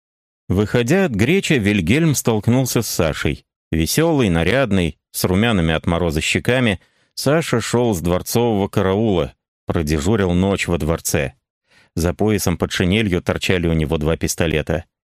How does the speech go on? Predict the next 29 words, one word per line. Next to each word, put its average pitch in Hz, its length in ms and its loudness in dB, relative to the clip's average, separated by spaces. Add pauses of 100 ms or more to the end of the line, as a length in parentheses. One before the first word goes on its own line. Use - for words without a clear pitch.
(420)
Они 104 300 4
обнялись 101 600 0
как 92 220 -2
братья 90 560 -2 (600)
и 104 80 2
ни 110 140 4
о 117 100 2
чем 156 300 2
друг 120 200 0
друга 90 260 0
не 82 100 0
спросили. 76 680 -2 (580)
Вильгельм 131 640 0 (200)
только 156 300 0
кивнул 123 480 2
на 95 100 2
пистолеты. 82 720 -2 (500)
"Дай 160 200 0
мне 82 260 2
один". 76 360 -2 (320)
И 127 80 2
Саша 175 420 0
протянул 117 560 0
ему 92 280 2
с 78 60 -6
готовностью 87 840 0
длинный 151 520 2
караульный 107 540 0
пистолет 101 640 -2